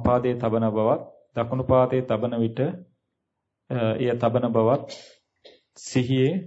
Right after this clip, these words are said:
පිහිටුවා ගනිමින් සක්මන් කළෙමි. පියවරවල් විස්සක් යන තෙක් කිසිම බාධාවකින් තොර සිහියෙන් සක්මන් කරමි.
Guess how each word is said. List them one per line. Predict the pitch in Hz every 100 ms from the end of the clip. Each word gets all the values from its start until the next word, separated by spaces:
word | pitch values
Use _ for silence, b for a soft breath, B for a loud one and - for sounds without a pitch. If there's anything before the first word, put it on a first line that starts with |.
| - _
පිහිටුවා | - 123 123 120 123
ගනිමින් | 120 113 113 151 170
සක්මන් | - 110 - 113
කළෙමි. | 139 135 110 104 - _ _ b b _ _ -
පියවරවල් | 123 131 131 131 131
විස්සක් | 117 120 - 151 151 -
යන | 135 120 120
තෙක් | 120 151 - _ _
කිසිම | - 120 117 143
බාධාවකින් | - 120 117 120 117 117 120 117
තොර | 113 117 170 - - _ _ _ _ _ _ -
සිහියෙන් | - 127 127 131 147
සක්මන් | 143 117 117 117 113
කරමි. | 123 135 107